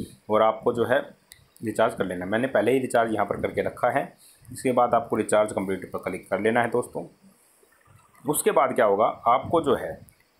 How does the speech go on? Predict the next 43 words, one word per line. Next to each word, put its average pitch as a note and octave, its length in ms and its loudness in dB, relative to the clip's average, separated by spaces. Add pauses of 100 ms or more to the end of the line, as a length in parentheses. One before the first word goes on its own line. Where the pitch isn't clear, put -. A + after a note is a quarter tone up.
(140)
यहाँ A2 340 0
पर B2+ 160 0
दोस्तों A2 320 0
एक - 80 -2
सौ - 100 -2
पन्द्रह C3 260 2
डॉलर G2 240 2
मिल F#2+ 180 -6
जाएंगे, A#2+ 360 -2 (920)
सौ B2 280 2
वैसे G#2+ 280 2
और D3 120 4
पन्द्रह G#2+ 260 0
आपने A2+ 200 0
recharge - 280 -4
कर - 140 -18
लिया - 220 -18
है। - 80 -20 (340)
इसके D3 280 -2
बाद A#2+ 180 2
दोस्तों A2 380 0 (100)
आपका C3 320 4
जो A2 160 0
है F#2+ 160 -8 (1040)
होम C3 160 2
पर C3 160 2
आएंगे, G#2+ 200 0
जब B2 180 -2
वीआईपी C3+ 380 0
वन B2+ 260 2
अपने C3+ 280 -2
आप B2+ 220 2
ही D3 80 0
ओपन C3 300 0
हो G2 120 -4
जाएगा, - 360 -16 (800)
इस C#3+ 140 -4
पर D#3 160 0
आपको A#2 240 0
क्लिक F#2+ 240 -2
कर G#2 100 0
देना G#2 220 -2
है। A#2 140 -8